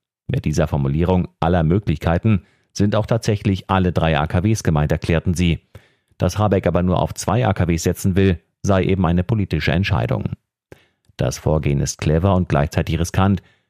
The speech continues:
Es birgt eine Reihe von Vorteilen für den Hoffnungsträger der Grünen, aber auch Risiken, kommentiert Wirtschaftsressortleiter Andreas Niesmann.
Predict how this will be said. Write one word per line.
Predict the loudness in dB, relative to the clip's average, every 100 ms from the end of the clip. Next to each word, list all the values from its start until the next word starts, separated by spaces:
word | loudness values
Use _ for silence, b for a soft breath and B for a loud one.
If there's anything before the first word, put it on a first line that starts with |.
| b
Es | -2
birgt | 0 0
eine | 0 0
Reihe | 2 0
von | 0 -2
Vorteilen | 0 0 0 -2
für | 0 0
den | 2
Hoffnungsträger | 0 0 -4 -2 -2 0
der | 0
Grünen, | 2 2 2 -2 _ _ -4
aber | -2 0 0
auch | 0
Risiken, | -2 0 -2 0 0 0 b b _
kommentiert | 0 0 2 0
Wirtschaftsressortleiter | 0 0 0 -2 -2 0 2 2 0 0
Andreas | 0 0 0
Niesmann. | -2 -4 -4 -4 -6